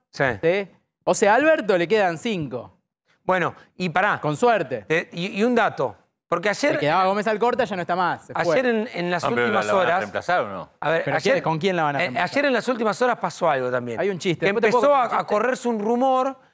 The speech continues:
Speaker 1: esto de Alberto querría al jefe de gabinete, a Juan Mansur, al Senado y le ofrecerían a un hombre suyo, que es Pablo Yedlin, que vaya a desarrollo social, pero que deje la fe-, jefatura de gabinete. Bueno,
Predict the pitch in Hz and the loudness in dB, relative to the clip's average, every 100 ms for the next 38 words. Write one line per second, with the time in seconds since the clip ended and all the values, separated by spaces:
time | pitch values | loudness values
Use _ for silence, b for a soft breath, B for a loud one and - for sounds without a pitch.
0 | b 196 196 220 202 214 240 233 b _ | b -8 -4 -2 0 0 -2 -8 b _
1 | - 196 220 240 262 - 247 185 - 202 | -4 0 0 0 -2 -2 -4 -4 -2 -2
2 | 202 226 247 233 226 254 - - 170 180 | 0 0 0 0 0 -4 -14 -4 -2 -2
3 | 165 233 - 202 190 185 220 233 285 202 | -2 -4 0 0 0 0 -2 -2 -2 -2
4 | 202 190 175 - 240 240 B B - 180 | -2 -2 -2 -2 -2 -4 B B -2 0
5 | 196 - 196 214 247 247 240 240 240 b | 0 0 0 0 2 2 2 0 -4 b
6 | _ 175 185 185 202 190 - 196 247 233 | _ -2 0 0 -2 -2 -2 0 2 0
7 | 202 208 208 190 180 185 _ - 196 202 | 0 0 -2 -2 -4 -8 _ -4 -2 0
8 | 190 - 254 202 165 165 196 202 175 226 | -2 0 -2 0 0 0 2 0 0 -2
9 | 208 233 220 b b - 170 220 220 214 | 0 -4 -4 b b -6 -2 0 0 -2
10 | 180 175 185 185 196 180 160 247 247 240 | 0 0 0 -2 -4 -4 -2 2 2 0
11 | 254 b _ 175 175 160 185 202 202 180 | -6 b _ -2 0 0 0 0 -2 -2
12 | 170 175 175 170 165 180 220 190 233 214 | -2 -4 -4 -4 -2 0 2 2 0 0
13 | 214 b b b _ 190 190 | -4 b b b _ -4 -2